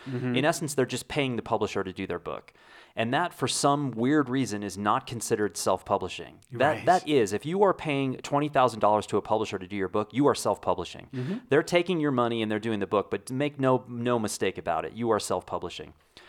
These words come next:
Speaker 2: But what I love is that Fabio is one guy
Speaker 1: Mm-hmm.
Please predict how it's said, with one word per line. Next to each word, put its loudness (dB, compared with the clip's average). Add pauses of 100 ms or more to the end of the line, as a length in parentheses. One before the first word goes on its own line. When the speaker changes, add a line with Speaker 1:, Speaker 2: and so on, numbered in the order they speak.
(240)
Speaker 2:
But 6
what 8
I 6
love 8
is -2
that 0
Fabio 2
is 0
one 2
guy 0
Speaker 1:
Mm-hmm. -4